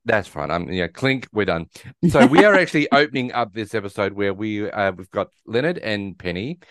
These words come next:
Speaker 1: and Sheldon and Raj, and we're sitting in the, the living room about to have dinner, Chinese food. And of course, we see that all of a sudden that Bernadette and Howard arrive into the apartment.
Speaker 2: Well, actually, Penny was messing
Speaker 1: Oh, that's
Speaker 2: with
Speaker 1: right. They,
Speaker 2: Sheldon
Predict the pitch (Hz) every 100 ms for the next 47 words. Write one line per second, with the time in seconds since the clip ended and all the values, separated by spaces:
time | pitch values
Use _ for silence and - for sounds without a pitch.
0 | _ _ 101 101 - 98 92 92 98 110
1 | 95 95 92 80 76 - 101 117 143 -
2 | 156 147 110 101 98 90 87 90 82 92
3 | 104 147 143 90 104 - _ _ 104 107
4 | 104 101 98 95 160 156 80 _ - 98
5 | 95 156 - 92 82 80 _ - - _
6 | 110 113 113 - 104 104 107 - _ _
7 | _ - 101 104 92 - 156 156 123 -
8 | 107 110 95 - 92 87 87 85 - -
9 | 101 117 104 90 - 95 92 90 92 139
10 | 165 82 - - 87 82 78 80 78 80
11 | 76 82 80 208 - 214 214 - 240 196
12 | 180 214 196 190 175 180 175 120 120 139
13 | 120 113 - 120 - 143